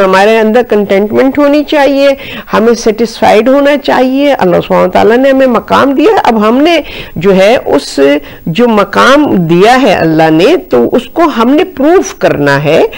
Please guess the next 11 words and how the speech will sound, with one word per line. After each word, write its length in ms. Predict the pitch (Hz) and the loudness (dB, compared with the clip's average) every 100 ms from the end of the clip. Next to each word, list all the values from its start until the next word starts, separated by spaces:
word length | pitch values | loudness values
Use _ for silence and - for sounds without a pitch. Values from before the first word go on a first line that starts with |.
| - - - | -12 -10 -2
कि 80 | |
अल्लाह 440 | 226 - 180 175 180 | 0 2 2 2 2
ने 140 | 180 | 0
जो 180 | 170 180 | 0 -2
हमें 460 | 160 160 175 208 - | 0 0 0 0 0
ये 400 | 180 180 180 175 | 0 2 2 -2
status, 720 | - - - 175 175 185 180 | -6 -10 -4 -2 0 -4 -2
ये 80 | 190 | -6
पोजीशन, 960 | 185 180 165 170 175 - 190 185 185 180 | -2 -2 -2 -4 -6 -2 0 2 0 0
ये, 360 | 175 180 180 | 2 2 0
अ, 300 | 180 - 208 | -2 -10 -8